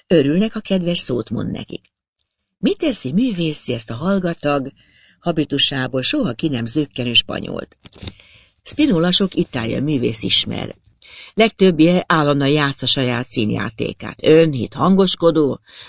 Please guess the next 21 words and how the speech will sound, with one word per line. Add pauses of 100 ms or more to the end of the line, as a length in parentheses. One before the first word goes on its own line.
(100)
udvarral,
tanítványokkal
véteti
körül
magát, (360)
Velázquez
még
szolgát
sem
hozott
magával. (800)
Ő
felség
elmondta, (580)
hogy
ha
majd
egyszer
ideje
engedi, (320)
megfesti